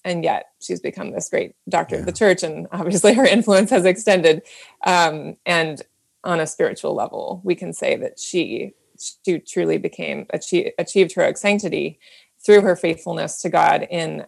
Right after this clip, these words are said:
Speaker 1: um, in making use of the small things
Speaker 2: Mm-hmm.
Speaker 1: to, to grow and to, um, to become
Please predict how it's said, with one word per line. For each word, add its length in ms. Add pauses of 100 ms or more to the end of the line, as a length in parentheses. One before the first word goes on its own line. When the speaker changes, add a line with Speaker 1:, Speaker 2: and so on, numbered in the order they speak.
Speaker 1:
um, 460
in 180
making 380
use 280
of 200
the 80
small 520
things 720
Speaker 2:
Mm-hmm. 180
Speaker 1:
to, 360
to 100
grow 460
and 220
to, 380 (460)
um, 560 (680)
to 320 (260)
become 520